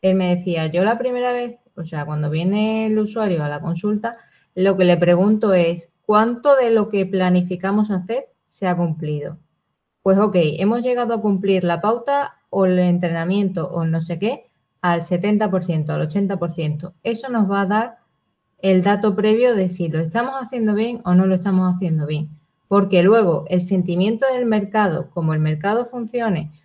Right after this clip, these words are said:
como la gente esté en rango socioeconómico o si nos hemos equivocado o no al elegir nuestros clientes y nuestros servicios, no lo tenemos tan cerca en nuestra mano, porque hay muchísimos factores, como he dicho antes,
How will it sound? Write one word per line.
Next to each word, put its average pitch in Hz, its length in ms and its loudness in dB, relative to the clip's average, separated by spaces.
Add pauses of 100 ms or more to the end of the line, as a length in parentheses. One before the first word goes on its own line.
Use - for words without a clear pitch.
(100)
como 180 220 2
la 160 180 0
gente 214 480 0
esté 180 880 -2
en 156 800 0
rango 220 340 0
socioeconómico 226 880 -2
o 175 140 -2
si 160 140 -8
nos 160 180 2
hemos 214 240 2
equivocado 214 600 -2
o 196 40 -2
no 208 240 0 (300)
al 165 140 -2
elegir 165 340 -2
nuestros 214 320 0
clientes 214 420 0
y 175 60 2
nuestros 170 320 -6
servicios, 196 560 -4 (380)
no 196 140 2
lo 214 120 2
tenemos 208 380 2
tan 170 200 0
cerca 180 280 -4
en 156 80 0
nuestra 151 240 -2
mano, 156 340 -2
porque 165 220 -6
hay 180 80 -4
muchísimos 180 640 0
factores, 180 400 -2
como 170 160 -4
he 165 40 -4
dicho 165 200 -8
antes, 165 320 -4